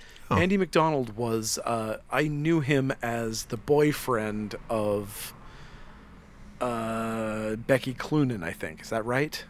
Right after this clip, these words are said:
Speaker 1: I don't know.
Speaker 2: I think that was it. I think he was, I think he was Becky Cloonan's boyfriend when she came to the con, and that was how I met him.
Speaker 1: Okay.
Speaker 2: I, I think if he's the guy that did, uh, that, uh, Kill Shakespeare comic,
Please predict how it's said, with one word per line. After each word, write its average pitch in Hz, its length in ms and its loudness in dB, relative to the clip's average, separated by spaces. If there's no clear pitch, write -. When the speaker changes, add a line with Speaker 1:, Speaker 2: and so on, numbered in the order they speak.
Speaker 1:
I 85 80 -6
don't 87 160 0
know. 80 200 -4
Speaker 2:
I 117 100 -4
think 135 260 -4
that 107 160 2
was 107 160 -2
it. 98 160 -2
I - 80 -2
think 143 200 -4
he 156 120 0
was, 131 280 2
I - 100 -2
think 160 120 0
he 151 80 2
was 127 120 2
Becky 117 320 0
Cloonan's 113 380 -4
boyfriend 107 580 -2
when 104 220 -4
she - 140 -4
came 110 220 -6
to 98 80 -12
the 90 60 -8
con, 107 460 -6
and 101 140 -6
that 98 120 -4
was 104 120 -8
how 107 140 -4
I 110 80 -4
met 113 200 -4
him. 127 200 -4
Speaker 1:
Okay. 120 260 0
Speaker 2:
I, - 380 -6
I 139 60 6
think 175 360 2
if 143 140 -4
he's 147 200 0
the 147 80 4
guy 135 220 8
that 127 240 -2
did, 117 540 0
uh, 107 340 -4
that, 101 180 -4
uh, 95 280 -2
Kill 123 220 -4
Shakespeare 117 460 -2
comic, 123 440 -6